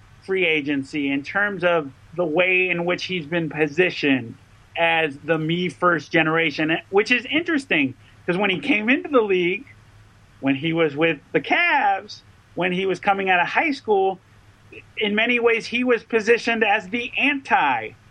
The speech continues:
or as the perfect blend of being, uh, hip hop, of having swagger, of being tatted, of being connected, but being in Ohio, being, uh, a team first,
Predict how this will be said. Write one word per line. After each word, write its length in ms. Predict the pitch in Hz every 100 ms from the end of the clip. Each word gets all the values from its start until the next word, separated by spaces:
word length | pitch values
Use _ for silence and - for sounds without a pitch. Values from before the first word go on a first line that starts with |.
| - - 214
or 160 | 233
as 180 | 226 -
the 120 | 208
perfect 500 | - 202 208 202 147
blend 440 | 139 214 269 233 170
of 320 | 170 170 156
being, 480 | 190 185 180 165 151 - - -
uh, 220 | 156 151 147
hip 260 | - 226
hop, 360 | - 220 202 196 _ - _ _ - -
of 640 | 175 175 170 165 160 151 143
having 680 | - 180 185 185 180 175 - -
swagger, 760 | - 175 190 196 190 196 185 180 - - 160
of 220 | 156 143
being 260 | 202 202 175
tatted, 580 | - 196 196 196 190
of 240 | 175 156 160
being 200 | 208 202
connected, 680 | 196 190 196 - 214 196 160 - -
but 440 | 147 185 - 156
being 920 | 190 208 214 214 208 202 202 190 175 -
in 380 | 165 175 175 170
Ohio, 580 | 165 151 127 156 156 135
being, 540 | 143 196 208 196 175 - - - -
uh, 200 | 165 170 -
a 440 | 165 160 156 151
team 440 | - - 214 208 170
first, 460 | 196 196 175 -